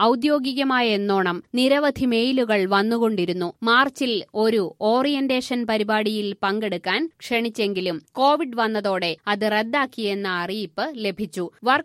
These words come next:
വീസയ്ക്കു വേണ്ടി ബാങ്ക് വിവരങ്ങളടക്കം വ്യക്തിഗത വിശദാംശങ്ങൾ ആവശ്യപ്പെട്ടു. നിധി അത് കൈമാറുകയും ചെയ്തു. വൈകാതെ തന്നെ ക്ലാസ് ഷെഡ്യൂളുകളും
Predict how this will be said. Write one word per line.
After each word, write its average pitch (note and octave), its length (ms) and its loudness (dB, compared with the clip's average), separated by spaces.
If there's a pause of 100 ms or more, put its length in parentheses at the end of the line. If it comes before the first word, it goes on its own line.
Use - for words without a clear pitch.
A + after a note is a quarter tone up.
വീസയ്ക്കു D4 460 -2
വേണ്ടി A3 560 -2
ബാങ്ക് B3+ 380 0
വിവരങ്ങളടക്കം A3 920 -2 (100)
വ്യക്തിഗത B3+ 580 0
വിശദാംശങ്ങൾ B3 880 -2 (100)
ആവശ്യപ്പെട്ടു. G#3 760 -2 (160)
നിധി C4 340 -2
അത് G3+ 420 -4
കൈമാറുകയും A3+ 840 -2
ചെയ്തു. F3 480 -4
വൈകാതെ A#3+ 500 -2
തന്നെ F#3+ 320 -4 (100)
ക്ലാസ് A#3+ 460 -2
ഷെഡ്യൂളുകളും G#3+ 880 -4